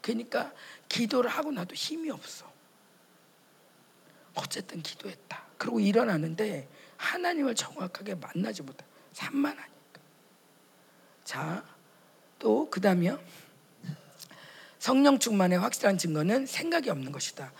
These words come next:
성령이 충동으로 세-, 움직인다. 이런 것을 통해 아, 내가 종교에 뭐-, 낚였구나 알아야 한다. 자, 그다음이요. 모든 것을 사역이라는 이름 아래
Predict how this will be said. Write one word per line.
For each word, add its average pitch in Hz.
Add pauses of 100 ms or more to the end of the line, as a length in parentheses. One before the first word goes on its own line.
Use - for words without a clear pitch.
(180)
성령이 277
충동으로 359
세-, - (240)
움직인다. 156 (400)
이런 202
것을 180
통해 175
아, 160
내가 165
종교에 180
뭐-, 175 (360)
낚였구나 165
알아야 151
한다. 135 (300)
자, 139
그다음이요. 165 (1200)
모든 214
것을 262
사역이라는 277
이름 175
아래 185